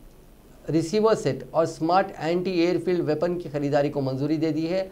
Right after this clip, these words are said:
एचएफ़ रेडियो सेट फौज और फिजाइया के फील्ड यूनिटों के लिए बिला तातुल मौसलात की सहूलत फराहम करेगा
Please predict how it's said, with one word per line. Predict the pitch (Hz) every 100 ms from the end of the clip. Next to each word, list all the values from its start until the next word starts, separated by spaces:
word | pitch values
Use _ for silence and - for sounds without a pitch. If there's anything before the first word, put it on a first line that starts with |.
| - - - -
एचएफ़ | 202 220 226
रेडियो | 208 190 196
सेट | 196 208 202
फौज | - 170 170
और | 175
फिजाइया | 143 151 151 156 156
के | 156 165
फील्ड | 165 156 147
यूनिटों | 147 143 147 139
के | 147
लिए | 156
बिला | 135 139 139
तातुल | 139 135 151 143
मौसलात | 131 131 139 135 135
की | 143
सहूलत | 131 123 131 135
फराहम | - 120 117 113
करेगा | 107 98